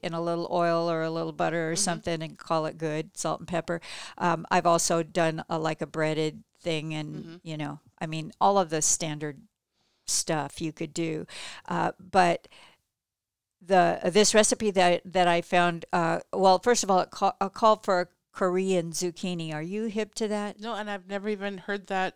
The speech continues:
Speaker 2: or seen that written down, Korean zucchini.
Speaker 1: Yeah, I know.
Speaker 2: I don't
Speaker 1: So
Speaker 2: know
Speaker 1: I
Speaker 2: what
Speaker 1: don't
Speaker 2: it
Speaker 1: know
Speaker 2: is.
Speaker 1: about it, but it, um, calls for, the recipe called for one of those or two of ours.
Speaker 2: Okay,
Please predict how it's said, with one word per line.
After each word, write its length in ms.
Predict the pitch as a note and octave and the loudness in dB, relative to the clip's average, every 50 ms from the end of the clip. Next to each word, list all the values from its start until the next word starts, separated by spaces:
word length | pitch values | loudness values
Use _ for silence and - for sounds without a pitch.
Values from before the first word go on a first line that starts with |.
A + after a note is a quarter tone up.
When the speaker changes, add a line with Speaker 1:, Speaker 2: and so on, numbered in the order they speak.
| _ - | _ -8
Speaker 2:
or 60 | G3 | -4
seen 300 | G3+ - - A#3+ A3+ G#3 | -4 -2 -2 -2 -2 -2
that 180 | G3 F3+ D#3+ - | -4 -6 -6 -6
written 280 | G3 - - F3 F#3 F3 | -6 -8 -8 -8 -6 -4
down, 340 | G3 A3+ A#3+ G#3 F3+ F3+ | -4 -2 -2 -4 -6 -8
Korean 480 | F#3 - - F#3+ F#3 F3+ F3+ E3+ E3+ E3+ | -12 -14 -12 -10 -8 -8 -8 -8 -8 -10
zucchini. 480 | D#3+ E3+ E3+ - - E3+ E3 D3+ E3+ - _ | -12 -14 -14 -12 -12 -12 -10 -12 -14 -10 _
Speaker 1:
Yeah, 240 | G#3+ G3+ F#3+ F3 D#3+ - - | -2 0 0 0 -2 -4 -2
I 100 | F#3+ F#3+ | -2 0
know. 120 | G3 F#3+ | 2 0
Speaker 2:
I 40 | F3 | 0
don't 80 | E3 | 0
Speaker 1:
So 140 | - - G#3 | 2 6 8
Speaker 2:
know 40 | G3 | 8
Speaker 1:
I 40 | F#3+ | 8
Speaker 2:
what 40 | G3+ | 8
Speaker 1:
don't 120 | G3+ G3+ | 8 6
Speaker 2:
it 40 | G3+ | 6
Speaker 1:
know 220 | G3+ G3+ G3 F#3+ F#3 | 4 4 4 4 4
Speaker 2:
is. 60 | E3+ | 6
Speaker 1:
about 220 | F#3+ G3+ G3+ F#3+ | 6 8 8 8
it, 140 | F3+ - - | 6 2 4
but 220 | - F#3+ F3+ E3+ - - - - - - - - | 6 6 6 4 2 -4 -10 -10 -12 -12 0 4
it, 360 | G#3 G3+ F#3+ F#3 - _ - - | 6 6 6 4 2 _ 0 2
um, 380 | F#3+ F#3 F3 F3 E3+ E3+ - - - - | 4 4 4 4 2 0 -6 -16 -18 -4
calls 340 | - - G3+ G3 G3 F#3+ - - - - | 6 8 8 8 8 6 2 -2 -6 -4
for, 560 | F#3+ F#3+ F#3 F3+ F3 F3 F#3 - - G3+ G3 | 2 4 4 4 4 4 0 -2 -4 -4 -2
the 120 | F3+ F#3+ F3+ | -2 0 2
recipe 380 | F#3+ F#3+ F#3+ - F3+ - G3 F#3+ | 2 2 2 0 -2 -4 -8 -4
called 280 | - G3 F#3 F3+ E3+ | 0 0 2 2 0
for 180 | - - F3+ F3 | 0 0 0 0
one 300 | E3 F3 F#3+ G3 G3+ G3 | 2 4 4 4 6 4
of 160 | F#3+ E3+ D#3+ | 2 0 2
those 400 | E3+ F#3 F3 F3 E3+ F3 E3 F#3+ | 4 4 6 6 4 4 0 0
or 180 | F#3 F3+ E3+ E3 | 0 0 -2 -2
two 300 | - - A3 G#3 F#3 E3+ | -2 -2 0 2 4 4
of 120 | D#3+ D3+ | 4 4
ours. 580 | E3+ E3 D#3 D3 D3 D3 - - - - - G3+ | 4 4 4 4 2 -2 -4 -6 -6 -4 -4 2
Speaker 2:
Okay, 240 | - - - D3+ | 2 2 2 2